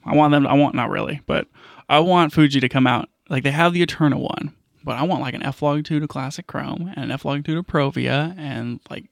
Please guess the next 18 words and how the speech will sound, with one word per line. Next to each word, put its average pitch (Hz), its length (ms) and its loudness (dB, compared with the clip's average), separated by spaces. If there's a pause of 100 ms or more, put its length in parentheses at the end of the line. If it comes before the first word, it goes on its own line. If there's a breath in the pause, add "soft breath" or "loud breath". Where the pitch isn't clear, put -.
(120)
all 165 320 2
the 180 80 -2
film 175 220 0
simulators. 165 320 -4
Just 202 240 -8
give 240 100 -6
me, 247 160 -6
just - 220 -12
give - 100 -16
me - 80 -20 (100)
F - 140 -16
log, 233 300 -6
like, 202 100 -2
give 214 140 2
me 247 160 8
the 262 80 0
film 262 240 2
conversions 196 560 0